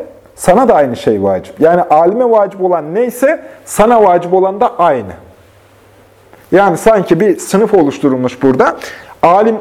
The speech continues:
olmayanlar Kur'an ve sünnete başvurmasın.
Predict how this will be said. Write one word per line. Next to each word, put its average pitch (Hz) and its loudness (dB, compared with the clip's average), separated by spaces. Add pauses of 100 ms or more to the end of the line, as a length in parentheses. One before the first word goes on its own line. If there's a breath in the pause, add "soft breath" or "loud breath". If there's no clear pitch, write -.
olmayanlar 208 0
Kur'an 226 -2
ve 175 -2
sünnete 220 -2
başvurmasın. 185 -2